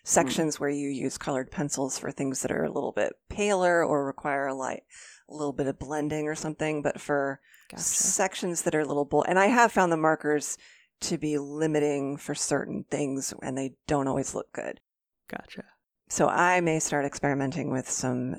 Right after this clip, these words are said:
Speaker 1: mixed media.
Speaker 2: Fun.
Speaker 1: So yeah, I would say if you look up,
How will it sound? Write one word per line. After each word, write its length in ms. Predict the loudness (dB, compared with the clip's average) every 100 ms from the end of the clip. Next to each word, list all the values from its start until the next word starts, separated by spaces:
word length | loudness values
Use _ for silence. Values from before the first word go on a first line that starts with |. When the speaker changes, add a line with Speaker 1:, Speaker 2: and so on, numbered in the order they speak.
| -6
Speaker 1:
mixed 600 | -4 -4 -4 -6 -8 -8
media. 500 | -10 -8 -6 -4 -6 _ _ _ -20 _
Speaker 2:
Fun. 400 | -8 -6 -8 -12 _ _ _
Speaker 1:
So 120 | -2
yeah, 400 | 2 4 4 2 -2 _ _
I 100 | 2
would 140 | 2 2
say 440 | 2 2 2 -2 -6 _ _ _ -6
if 180 | -4
you 120 | 2 8
look 180 | 10 10
up, 300 | 8 8